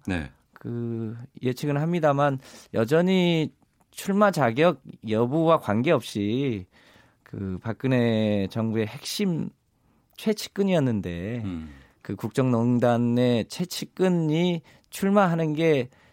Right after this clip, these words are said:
Speaker 2: 자유한국당 입장에서 바람직하겠냐 이런,
Speaker 1: 네.
Speaker 2: 이런 우려가 있는 거죠.
Speaker 1: 어.
Speaker 2: 근데 그건 뭐 저희가 뭐라고 할 일은 아니고 다만 국민적인 우려가 크다.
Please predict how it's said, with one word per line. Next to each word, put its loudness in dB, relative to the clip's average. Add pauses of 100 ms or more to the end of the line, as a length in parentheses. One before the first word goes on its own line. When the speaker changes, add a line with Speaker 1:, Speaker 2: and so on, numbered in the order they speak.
Speaker 2:
자유한국당 2
입장에서 -2
바람직하겠냐 0
이런, 2
Speaker 1:
네. -4
Speaker 2:
이런 2
우려가 4
있는 0
거죠. -2
Speaker 1:
어. -8 (100)
Speaker 2:
근데 -8
그건 -2
뭐 0
저희가 2
뭐라고 2
할 0
일은 -2
아니고 -4
다만 -2
국민적인 0
우려가 0
크다. 0